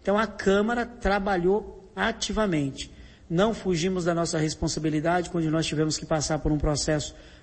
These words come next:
muito delicado, marcante na história de Bariri, pela primeira vez na história de Bariri, um prefeito eleito no cargo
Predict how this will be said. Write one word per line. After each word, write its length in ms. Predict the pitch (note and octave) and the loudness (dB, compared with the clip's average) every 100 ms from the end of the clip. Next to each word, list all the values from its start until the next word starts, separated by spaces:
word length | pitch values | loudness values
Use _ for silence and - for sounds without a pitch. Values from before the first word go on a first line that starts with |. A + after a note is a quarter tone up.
| - | 0
muito 300 | E3 G#3+ G#3 | 2 2 2
delicado, 600 | F3+ D#3 - E3 E3 D#3+ - - - - - _ D#3+ | 0 0 0 2 2 -2 -12 -18 -20 -20 -20 _ -6
marcante 840 | D3 E3 F3+ E3+ - G3 G#3+ F3+ | -2 2 2 2 2 2 2 0
na 80 | E3+ | -2
história 380 | - - D#3+ | -2 -2 0
de 80 | D#3 | 0
Bariri, 340 | D#3 D3 D3+ F3+ | 0 2 2 0
pela 380 | - - E3 | -2 -6 -4
primeira 400 | D#3+ E3 E3+ G3+ | -2 -2 2 2
vez 220 | E3 E3+ D#3+ | 2 0 0
na 80 | |
história 280 | D#3+ - E3 | -2 0 0
de 80 | D#3 | 2
Bariri, 380 | E3 D#3+ F3 A#3+ - - - - - | 2 2 0 -2 -12 -20 -20 -14 -8
um 80 | |
prefeito 560 | G3 G3+ - F3+ F3 - - | 0 0 2 0 0 -4 -2
eleito 580 | G3+ F#3+ G3 A3 - F3+ | 2 4 4 2 -2 -2
no 220 | G3 A#3+ | 0 -2
cargo 520 | - E3 D#3+ D#3+ F3 | 0 0 2 -2 -8